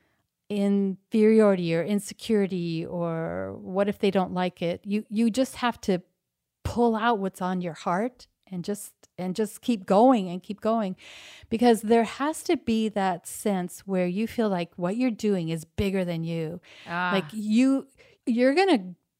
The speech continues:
Speaker 1: be gone from this earth and that book will still be there. So what is it that's you're being able to participate in this sort of eternal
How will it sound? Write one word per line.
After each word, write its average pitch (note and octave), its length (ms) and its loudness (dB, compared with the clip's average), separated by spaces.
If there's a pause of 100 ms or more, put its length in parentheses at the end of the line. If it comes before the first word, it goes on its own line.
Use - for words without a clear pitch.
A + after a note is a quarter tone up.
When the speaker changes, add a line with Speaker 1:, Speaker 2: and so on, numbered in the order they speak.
Speaker 1:
be G#3+ 240 -4 (260)
gone F#3+ 420 4
from F3+ 220 -4
this G3 260 -2
earth G#3+ 360 2
and G3+ 160 0
that G3 240 -4
book C#4+ 200 4
will F3+ 100 0
still F#3 260 -4
be A3+ 200 2
there. D#3+ 400 -4 (500)
So B3 200 6
what D4+ 300 4
is D#4 260 2
it G3+ 160 -2
that's G3 540 -4 (200)
you're B3 480 2 (220)
being G#3+ 220 4
able A3+ 240 2
to G3 160 -2
participate F#3 720 -2
in E3 100 0
this D#3+ 160 -4
sort F#3+ 380 -4
of D#3+ 260 -6
eternal F3 880 -4